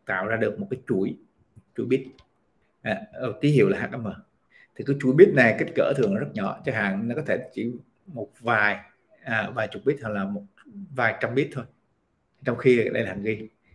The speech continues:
Như vậy cái kích cỡ nó giảm đi đáng kể. À, và nếu chúng ta áp dụng chữ ký số hay gì đấy thì sẽ áp dụng trên cái message digest này, tức là trên cái, cái, cái chuỗi, chuỗi này, chứ thay vì áp dụng trên văn bản gốc.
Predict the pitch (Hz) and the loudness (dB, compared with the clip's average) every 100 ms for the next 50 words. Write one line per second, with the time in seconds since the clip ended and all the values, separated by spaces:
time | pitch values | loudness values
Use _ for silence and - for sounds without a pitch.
0 | - 123 101 107 143 - - 87 147 101 | -4 0 0 -2 -6 -6 -2 -2 0 0
1 | - 131 113 - - - _ _ _ _ | 0 -2 -4 -6 -8 -10 _ _ _ _
2 | _ _ _ - 120 113 104 107 151 170 | _ _ _ -4 -2 -2 0 2 0 0
3 | 143 131 147 - - 202 - 113 147 143 | 2 2 2 -2 -4 -4 -4 -4 -4 -2
4 | 143 147 165 120 107 110 104 101 113 - | 2 2 2 0 -2 -2 -6 -8 -6 -4
5 | - 98 - - 151 143 143 131 156 196 | -2 -2 -4 2 4 4 2 2 0 -4
6 | - _ _ _ 131 - 139 - 120 127 | -14 _ _ _ -8 -6 -6 -4 -4 -2
7 | 107 101 107 101 - 127 - 117 120 120 | -6 -6 -8 -10 -12 -12 -8 -10 -8 -8
8 | 120 120 123 - 117 - 107 107 - _ | -8 -10 -10 -10 -10 -8 -8 -8 -10 _
9 | _ _ _ _ _ _ 131 131 120 110 | _ _ _ _ _ _ -4 -2 -2 -2
10 | 95 - 127 143 101 - 101 98 95 110 | -2 -4 -10 -10 -10 -10 -10 -12 -10 -10
11 | 113 | -12